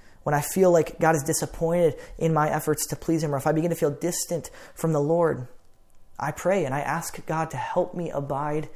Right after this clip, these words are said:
in Jesus. This is something I pray almost daily. It probably should be daily. If we want to enjoy fellowship with Jesus, if we want to have genuine joy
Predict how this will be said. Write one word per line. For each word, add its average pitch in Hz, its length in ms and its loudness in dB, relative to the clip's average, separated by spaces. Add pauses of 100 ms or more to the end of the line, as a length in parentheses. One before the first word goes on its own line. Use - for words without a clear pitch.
(260)
in 151 140 -4
Jesus. 127 760 -4 (540)
This 175 160 2
is 185 100 2
something 175 240 2
I 156 100 -2
pray 180 220 0
almost 175 380 0 (300)
daily. 160 380 4
It 127 100 -4
probably 190 400 4
should 208 320 2
be 139 100 2
daily. 110 400 -6 (1900)
If - 120 -6
we 160 80 2
want 190 260 2
to 240 120 2
enjoy 165 240 0
fellowship 196 580 -4
with 202 120 -2
Jesus, 202 520 -6 (200)
if - 80 -16
we 185 60 2
want 185 180 4
to - 20 -12 (240)
have 156 200 2
genuine 180 580 4
joy 165 520 2